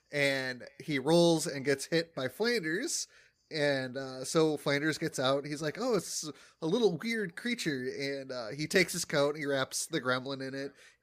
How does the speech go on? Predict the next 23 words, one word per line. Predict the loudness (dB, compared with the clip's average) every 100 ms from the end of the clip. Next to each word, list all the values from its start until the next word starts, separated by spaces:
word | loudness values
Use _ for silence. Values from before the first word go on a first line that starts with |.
| -2
And | 0 0 2
the | 2
gremlin's, | 2 0 0 0 -2
like, | -2 -2
trying | -4 -2
to | -4
claw | -8 -4 -4 -4
him. | -10
And | -12 -6
Flanders | -6 -2
is |
like, | 0
"Oh, | 2 4 6 6
he's | 6 4 2
trying | -6 -6
to | -6
claw | -6 -6 -4
my | -2 -2
eyes | 2 2 2 0
out." | 0 0
And |
he, | 0
like, | 0 -2